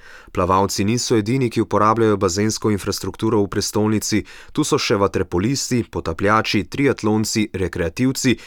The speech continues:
in v poletnih časih seveda kopalci.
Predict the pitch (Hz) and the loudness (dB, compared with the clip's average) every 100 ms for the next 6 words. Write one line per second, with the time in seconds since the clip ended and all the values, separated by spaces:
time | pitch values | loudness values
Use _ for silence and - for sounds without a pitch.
0 | - 147 156 127 110 110 - 107 - 92 | -10 -2 0 2 2 2 0 -4 0 0
1 | 95 110 - 110 87 85 90 131 - 104 | 0 -2 -2 -2 -2 0 0 -2 0 2
2 | 87 - 95 | 0 -2 -4